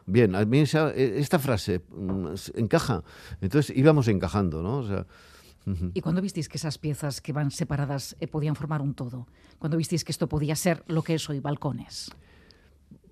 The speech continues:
Speaker 1: Pues yo me imagino, no lo sé, ¿eh? Yo no tengo un recuerdo de, de una lucecita que se encendió en ningún momento. Fue más bien gradual. Cuando terminamos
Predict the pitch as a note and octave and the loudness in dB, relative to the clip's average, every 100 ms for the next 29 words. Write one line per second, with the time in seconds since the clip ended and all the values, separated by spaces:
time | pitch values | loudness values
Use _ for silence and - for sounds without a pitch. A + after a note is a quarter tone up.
0 | A3+ F#3 - B2 D3+ F3+ D3 G2 A#2 G2+ | -18 -10 0 2 4 4 2 2 0 2
1 | A#2 F2+ F2 G2+ D3+ A#2+ A2 B2+ C3 G#2+ | 0 0 0 0 2 0 2 4 2 4
2 | A#2+ A2+ A2+ A2+ A2+ G#2 G#2+ A2 A#2 A2+ | 4 6 6 6 6 6 4 6 8 10
3 | G#2+ G#2+ G#2+ G#2 G2+ G2+ F2+ G#2+ A2+ A2+ | 10 10 10 8 6 4 4 6 6 8
4 | G#2+ F#2+ G2+ A2 G2 F#2+ F#2+ G2+ F2 G2 | 6 4 4 4 4 4 4 2 4 4
5 | F#2+ G2 F#2+ F#2+ F2+ F2 F2 D#2+ E2 - | 6 6 6 4 4 2 2 0 -4 -2
6 | A#2+ C3 C3 B2 G#2 B2+ C3 B2+ A2 A2 | 2 2 4 2 4 4 4 4 4 4
7 | G#2+ A2 C#3+ D3 A2 G#2 G2+ G#2+ F#2+ G2+ | 4 6 6 6 4 6 6 4 4 6
8 | A#2+ C3 A#2+ A2+ - | 8 8 8 6 2